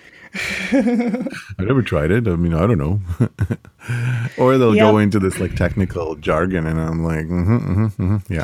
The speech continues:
Speaker 2: I don't, I don't really know what you're talking about, but cool."
Speaker 1: Anytime that I have tried to use an Android phone, it's like using a Windows computer where I'm like,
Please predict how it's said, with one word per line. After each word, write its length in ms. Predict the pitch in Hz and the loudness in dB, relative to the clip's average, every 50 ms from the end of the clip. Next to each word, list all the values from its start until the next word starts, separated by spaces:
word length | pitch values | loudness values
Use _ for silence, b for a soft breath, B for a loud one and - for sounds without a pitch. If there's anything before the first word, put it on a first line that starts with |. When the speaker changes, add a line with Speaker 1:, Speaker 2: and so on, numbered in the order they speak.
| - - | -4 -4
Speaker 2:
I 60 | 90 | -2
don't, 160 | 98 104 - - | 0 -2 -2 -2
I 80 | - 85 | -4 -4
don't 100 | 92 80 | -4 -2
really 200 | 73 85 85 80 | -2 -2 -2 -2
know 100 | 80 76 | -2 -4
what 60 | 62 | -4
you're 60 | 64 | -6
talking 260 | 76 71 67 69 69 67 | -6 -8 -8 -8 -8 -10
about, 240 | 67 71 69 67 | -8 -8 -10 -8
but 140 | - 71 - - _ _ | -8 -10 -10 -10 _ _
cool." 180 | - - 82 73 - | -8 -6 -4 -2 0
Speaker 1:
Anytime 540 | 240 262 294 294 - 294 277 277 269 262 262 | 0 0 0 0 0 0 0 0 2 2 2
that 140 | 240 220 | 2 2
I 80 | 208 196 | 2 2
have 120 | 202 190 | 0 -2
tried 320 | - - - 208 202 214 214 | -4 -4 -2 0 0 0 -2
to 80 | - 214 | -4 -8
use 520 | 190 185 196 208 214 214 214 214 202 - | -6 -4 -4 -2 0 0 0 0 -2 -6
an 140 | - 208 202 | -8 -8 -6
Android 500 | - 208 202 196 202 202 202 196 190 180 | -4 -4 -2 -2 -2 0 0 -2 -2 -2
phone, 400 | - 208 196 190 190 202 202 190 | -2 -2 -2 0 0 -2 -4 -4
it's 180 | - 196 - - | -8 -8 -6 -4
like 220 | 190 185 175 185 | -4 -4 -4 -4
using 320 | 185 196 202 202 220 214 | -4 -4 -2 -2 -2 -2
a 40 | 208 190 | 0 0
Windows 360 | 180 190 190 190 196 190 185 | 0 0 0 0 0 -2 -2
computer 640 | - 202 202 - - 202 196 202 214 220 220 220 | -2 -4 -4 -2 -2 -2 0 0 0 0 0 -2
where 160 | 226 196 190 | -2 -2 -2
I'm 100 | 190 190 | -2 -2
like, 340 | 190 196 196 196 185 - - | -2 -2 -4 -4 -6 -8 -8